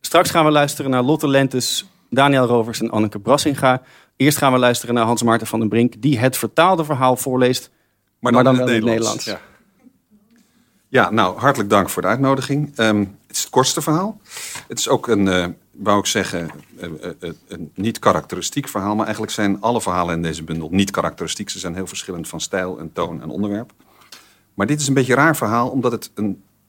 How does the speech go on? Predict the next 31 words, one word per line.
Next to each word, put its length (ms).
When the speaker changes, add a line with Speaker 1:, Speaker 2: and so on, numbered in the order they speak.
Speaker 2:
ware 340
gebeurtenis 560
is. 300
Alle 140
andere 240
verhalen 300
zijn 320
voor 200
het 80
grootste 260
deel 160
verzonnen. 460
Maar 160
het 100
is 60
geschreven 500
ooit 220
voor, 260
we 60
kunnen 200
er 60
straks 220
meer 240
over 160
zeggen, 280
voor 200
een 220
nummer 240
van 100
De 60
Gids. 400